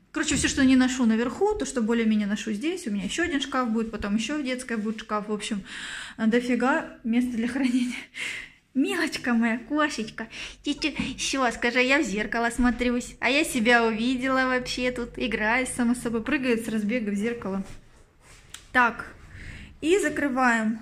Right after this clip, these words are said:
Милу. <laughs> С этой стороны открою, покажу, как смотрится. Вот так вот. Ну, здесь вот так вот, да?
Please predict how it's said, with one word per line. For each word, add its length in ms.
Милу. 500
<laughs> 920
С 100
этой 200
стороны 420
открою, 360
покажу, 360
как 180
смотрится. 640
Вот 200
так 300
вот. 140
Ну, 100
здесь 280
вот 140
так 240
вот, 180
да? 160